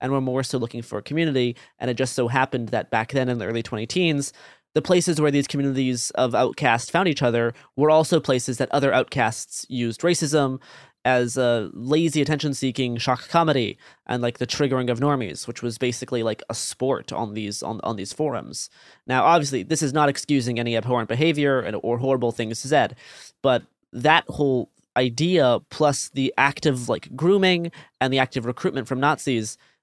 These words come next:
made the nerdy outcast to fascist pipeline that we see today. T-, that's really how it built up and became such a powerful tool, you know, around twenty sixteen. Um, but there is, there is the other, the, I would say, but all of this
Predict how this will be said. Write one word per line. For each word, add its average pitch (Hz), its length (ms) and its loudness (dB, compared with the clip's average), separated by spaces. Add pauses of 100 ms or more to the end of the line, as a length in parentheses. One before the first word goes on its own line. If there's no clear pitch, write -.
made 139 260 2
the 123 380 2
nerdy 131 340 0
outcast 117 640 0
to 139 80 -6
fascist 120 360 -4
pipeline 139 380 0
that 113 60 -4
we 117 100 -4
see 113 220 -8
today. 139 460 0 (720)
T-, - 140 -10
that's 143 300 2 (100)
really 139 240 0
how 131 200 4
it 127 120 0 (400)
built 139 240 2
up 151 140 2
and 120 100 -6
became 123 260 -4
such - 160 -10
a 127 60 -4
powerful 117 480 0
tool, 135 520 -2
you 117 80 -6
know, 113 160 -2
around 113 260 -4
twenty - 200 -10
sixteen. - 580 -6 (520)
Um, 120 400 -4 (480)
but 175 220 4
there 196 160 8
is, 240 200 6
there 208 200 6
is 240 80 4
the 208 80 4
other, 175 180 4
the, 165 160 0 (200)
I 151 60 4
would 156 140 -4
say, 185 120 0
but 180 160 0
all 240 200 6
of 214 60 4
this 185 260 0